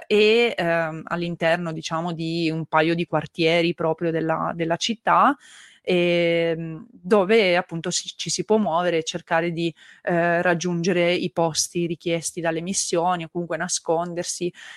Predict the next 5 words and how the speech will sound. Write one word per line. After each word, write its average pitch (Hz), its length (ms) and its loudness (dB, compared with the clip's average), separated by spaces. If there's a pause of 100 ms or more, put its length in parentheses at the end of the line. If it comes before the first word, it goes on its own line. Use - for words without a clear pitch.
(140)
Ehm, 170 1120 4 (420)
quindi 202 300 0
è 185 320 0 (360)
interessante 196 800 0
perché 190 600 2